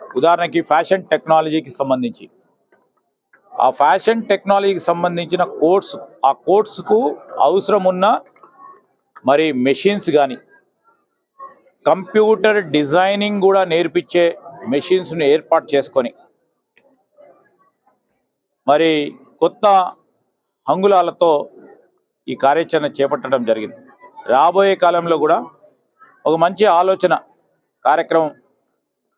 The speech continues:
ఆనాడు మా శాసనసభ్యులుగా ఉన్న మల్లారెడ్డి గారు చేసినప్పటికీ, పూర్తి చేసింది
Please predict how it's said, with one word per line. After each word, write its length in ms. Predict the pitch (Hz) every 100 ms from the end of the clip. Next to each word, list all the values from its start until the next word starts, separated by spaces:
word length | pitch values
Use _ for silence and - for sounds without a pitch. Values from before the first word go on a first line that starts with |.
| _ _ _ _ 127
ఆనాడు 260 | 160 170 170
మా 80 | 165 156 147 - _ - _ _ _ -
శాసనసభ్యులుగా 800 | 143 170 180 175 160 160 165 160 151
ఉన్న 120 | 151 147 143 _ _ _ _ -
మల్లారెడ్డి 420 | 135 165 170 165 165
గారు 180 | 156 147 - - -
చేసినప్పటికీ, 640 | - 175 180 185 170 147 165 175
పూర్తి 280 | - 175 180 165
చేసింది 440 | 160 151 156 151